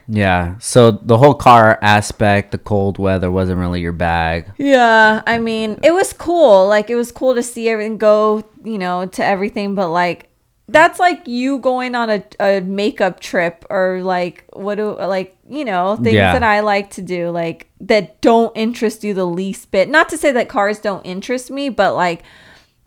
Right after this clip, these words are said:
Speaker 2: I also work in the automotive <laughs> industry. So it's like, you know, and
Speaker 1: Yeah.
Speaker 2: it, it wasn't something that I wanted to do. It just landed, you know,
Speaker 1: Yeah.
Speaker 2: and then I just grew and, you know, moved up, moved my way up. And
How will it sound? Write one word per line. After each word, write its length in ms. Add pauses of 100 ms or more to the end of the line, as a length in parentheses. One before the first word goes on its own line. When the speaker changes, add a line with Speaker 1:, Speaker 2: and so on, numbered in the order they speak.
Speaker 2:
I 280
also 360
work 460
in 480
the 140
automotive 560
<laughs> 140
industry. 560
So 260
it's 200
like, 400
you 160
know, 420
and 60 (140)
Speaker 1:
Yeah. 80
Speaker 2:
it, 60
it 100
wasn't 380
something 320
that 80
I 100
wanted 440
to 120
do. 200
It 100
just 180
landed, 720 (100)
you 140
know, 160
Speaker 1:
Yeah. 260
Speaker 2:
and 80
then 80
I 40
just 360
grew 380
and, 340 (280)
you 120
know, 120
moved 400
up, 240
moved 240
my 180
way 240
up. 240
And 240